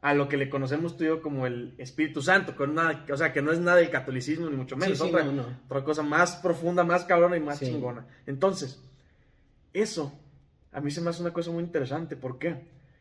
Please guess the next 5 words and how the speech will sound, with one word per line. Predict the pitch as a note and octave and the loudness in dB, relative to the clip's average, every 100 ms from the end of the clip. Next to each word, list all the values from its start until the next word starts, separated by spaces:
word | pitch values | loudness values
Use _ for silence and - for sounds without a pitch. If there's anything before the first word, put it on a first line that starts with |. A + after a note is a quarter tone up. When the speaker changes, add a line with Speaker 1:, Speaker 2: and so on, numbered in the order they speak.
| _ - | _ -4
Speaker 1:
Porque | C#3 C3+ C#3+ C#3 - - - _ _ - | -4 -2 -6 -6 -10 -20 -20 _ _ -18
decía | C3+ C#3 C3+ D#3+ G3 F#3+ | -6 -4 -2 0 -2 0
que | |
el | C#3 B2+ | 0 2
daimon | D#3+ C#3+ A#2+ A#2 B2+ | 0 0 -6 -10 -14